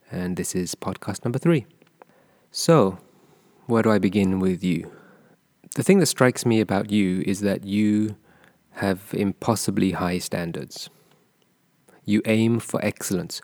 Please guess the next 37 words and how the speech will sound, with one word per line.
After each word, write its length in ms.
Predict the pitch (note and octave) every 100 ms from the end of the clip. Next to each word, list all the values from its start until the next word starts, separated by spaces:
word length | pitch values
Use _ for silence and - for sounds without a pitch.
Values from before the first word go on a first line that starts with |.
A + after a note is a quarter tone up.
| - -
Uh, 100 | A2+ -
whether 260 | B2+ C3 B2+
you 300 | B2 B2 A#2 - _ _ -
always 440 | B2 A#2+ A2 -
try 420 | - - A2+ C3
is 280 | D#3+ - G2+
another 240 | F#2+ F#2
thing, 300 | E2+ F2 F#2 -
because 320 | - - F#2
all 220 | G2+ A2
of 80 | F#2+
us 240 | F2+ -
get 160 | - F#2+
lazy 560 | F#2 F2+ F2+ A#2+ B2+ G#2+
and 120 | F2+
all 160 | F2 E2+
of 100 | F2
us, 260 | E2+ -
uh, 200 | E2 F2 - - - -
lose 320 | F#2+ F#2+ G2+
motivation 540 | F2+ - F2+ E2+ -
at 80 | D#2
some 240 | - A2
point. 320 | - D#2+ D#2 - - - -
But, 380 | F#2+ E2 - G2+
uh, 320 | F#2+ F2+ F2+ - - - -
uh, 180 | F2+ G2+ - - - -
you 220 | A#2 C3
have, 240 | D#3+ D3 - - -
shall 240 | G#2+ A#2 A#2
we 120 | A2
say, 380 | - G#2+ G#2 -
an 120 | G2
obsession. 560 | F2 - F2 - E2+ - _ _ - -
Um, 840 | F#2 F2+ F2 F2+ F2 F2+ F2+ F#2 - - - - - - -
and, 500 | A2+ A2 A2 A2+ - _ _ _ _ -
uh, 280 | G#2+ G#2